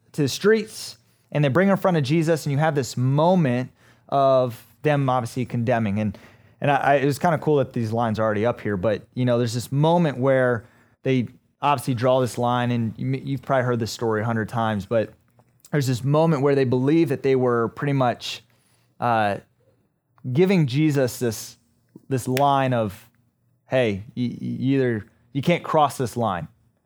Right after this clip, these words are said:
right? Like, that's what that law kinda feels like. It's like, "Don't cross the line. If you cross the line, you're gonna get hurt."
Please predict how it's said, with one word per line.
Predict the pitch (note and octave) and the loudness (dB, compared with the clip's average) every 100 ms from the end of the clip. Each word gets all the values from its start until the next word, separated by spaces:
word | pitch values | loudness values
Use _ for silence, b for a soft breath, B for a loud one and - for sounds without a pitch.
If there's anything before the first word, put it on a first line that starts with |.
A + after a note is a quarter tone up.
| _ _ - | _ _ -6
right? | C3+ C#3 | 0 2
Like, | C#3 | 2
that's | E3+ F3 | 2 2
what | B2+ - | -2 0
that | C#3+ A2 | 0 2
law | B2+ C3 C#3 C3 A#2 | 2 4 4 4 2
kinda | - B2+ A2 | -2 -4 -4
feels | - B2+ G2+ | -2 -2 -2
like. | G2 F#2 G#2+ | -2 -4 -4
It's | |
like, | A2+ G#2+ - | -4 -4 -4
"Don't | D3+ F3+ G3 | 0 0 2
cross | G3 E3 | 0 0
the | F3+ | 2
line. | F#3+ F3 F#2+ - b b b b | 2 2 -2 -12 b b b b
If | - | -10
you | B2+ | -2
cross | E3+ E3 D3 | 0 2 2
the | |
line, | D3 D3 C#3 | 2 2 0
you're | B2+ | 0
gonna | B2+ | 0
get | A#2+ A#2 | 0 -2
hurt." | C3 C#3 - | 0 -2 -2